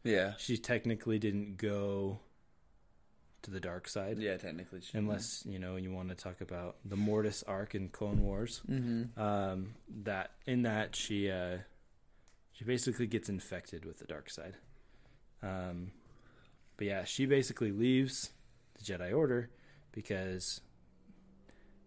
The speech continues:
Speaker 2: the Jedi are tied up in politics too much.
Speaker 1: Uh-huh.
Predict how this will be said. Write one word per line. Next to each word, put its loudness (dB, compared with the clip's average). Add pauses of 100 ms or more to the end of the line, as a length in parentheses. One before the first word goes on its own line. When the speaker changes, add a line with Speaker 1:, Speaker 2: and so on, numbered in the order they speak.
(280)
Speaker 2:
the -2
Jedi -2
are -4
tied -6
up -6 (100)
in -8
politics -6
too -2
much. -4 (400)
Speaker 1:
Uh-huh. -2